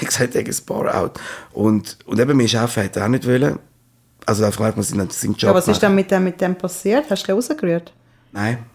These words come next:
Speaker 2: Was?
Speaker 1: Nein, der ist auch nicht... Ja, das war eine spezielle Redaktion gewesen, dort, wo ich geschafft habe. Da, äh, ja,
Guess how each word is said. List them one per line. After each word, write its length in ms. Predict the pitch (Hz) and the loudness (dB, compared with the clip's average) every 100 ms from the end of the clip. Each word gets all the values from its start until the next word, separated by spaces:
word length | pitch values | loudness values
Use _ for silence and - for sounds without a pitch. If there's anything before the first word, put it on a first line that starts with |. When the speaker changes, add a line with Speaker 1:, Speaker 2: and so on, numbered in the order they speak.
| _ - | _ 4
Speaker 2:
Was? 440 | 330 453 - - | 4 4 0 -2
Speaker 1:
Nein, 360 | 185 135 131 - - 139 - _ | 2 4 2 0 -4 -14 -16 _
der 280 | 120 104 98 | -2 0 -2
ist 100 | - | -4
auch 80 | - | -6
nicht... 260 | - - - _ _ _ - - - - - | -8 -8 -18 _ _ _ -20 -20 -20 -20 -4
Ja, 360 | 104 120 139 | 2 6 6
das 260 | 127 113 127 | 4 0 -2
war 100 | 120 | -4
eine 80 | 120 | -4
spezielle 520 | - 120 - 117 123 | -6 -2 2 2 2
Redaktion 480 | 120 120 - 107 107 | 2 -2 -2 0 0
gewesen, 240 | - 113 | -2 -2
dort, 240 | 107 104 - | -2 -4 -4
wo 60 | |
ich 140 | 92 - | -6 -4
geschafft 400 | 110 85 - - | -4 -4 -6 -4
habe. 280 | 104 110 - - - - - | 0 0 -2 -10 -16 -18 -8
Da, 60 | - | 0
äh, 280 | 101 107 107 - - - - - - - - - | 2 4 2 -2 -10 -16 -10 -10 -10 -14 -18 -12
ja, 240 | 90 - | -10 -8